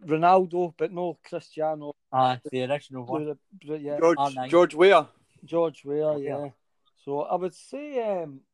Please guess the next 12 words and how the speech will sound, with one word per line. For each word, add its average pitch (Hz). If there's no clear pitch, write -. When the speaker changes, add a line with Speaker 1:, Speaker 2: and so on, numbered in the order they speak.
Speaker 1:
like, 160
Paul 196
Gascoigne, 180
I 143
loved, 151
uh, 131
Paul 139
Speaker 2:
Yeah, -
Speaker 1:
Gascoigne 135
Speaker 2:
obviously. 127
Speaker 1:
was 113
brilliant. 135